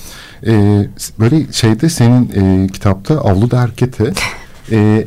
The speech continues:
evle ilgili, e, pek çok şey barındırıyor. Bütün o tek-, tekinsizlik, özellikle bir D bölümünde başlıklı altında yer alan şeydi.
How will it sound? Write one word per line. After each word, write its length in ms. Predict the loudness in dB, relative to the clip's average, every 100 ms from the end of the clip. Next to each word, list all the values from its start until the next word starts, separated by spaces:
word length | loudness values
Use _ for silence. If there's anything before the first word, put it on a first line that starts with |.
| 2
evle 340 | 2 4 2
ilgili, 420 | 2 0 0 0 -4 -4
e, 460 | -2 0 0 0 -4 -2
pek 180 | -4 0
çok 200 | -4 0
şey 320 | 0 0 -2 -14 -4
barındırıyor. 520 | -2 2 0 0 -4
Bütün 180 | -2 0
o 140 | 0
tek-, 340 | 0 -8 -10 -6
tekinsizlik, 580 | -2 0 -2 -4 -4 -2
özellikle 680 | 0 0 0 0 0 0 -2 -8 -16 -18 -20 -14
bir 340 | 0 2 4 4
D 260 | 2 2 -2 -10 -4
bölümünde 560 | 0 2 2 0 -2 -6 -8 -20 -20 -4
başlıklı 680 | -4 -4 -6 -10 -4 -4 -2
altında 560 | -2 -2 0 0 0 0
yer 140 | 0 0
alan 220 | 0 -2
şeydi. 440 | -2 -4 -2 -4